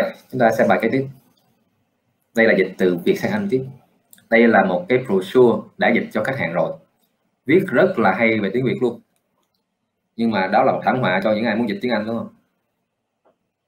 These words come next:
Bạn xem thử. Để mà đọc sơ qua đi, cảm thấy nó khó về cái gì. Rồi, ở đây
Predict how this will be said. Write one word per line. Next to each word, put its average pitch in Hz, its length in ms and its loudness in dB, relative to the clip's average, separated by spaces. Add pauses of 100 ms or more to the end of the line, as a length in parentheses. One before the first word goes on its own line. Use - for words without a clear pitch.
(260)
Bạn 95 160 -6
xem 95 140 -4
thử. - 140 -6 (1800)
Để - 220 -12
mà 101 100 -4
đọc 87 200 -2
sơ 101 180 0
qua 95 100 2
đi, 92 100 -4 (180)
cảm 90 140 -6
thấy 117 120 -2
nó 117 120 0
khó 123 220 0
về - 120 -2
cái 98 80 -4
gì. - 140 -8 (4000)
Rồi, 113 160 4
ở 123 100 2
đây 123 280 6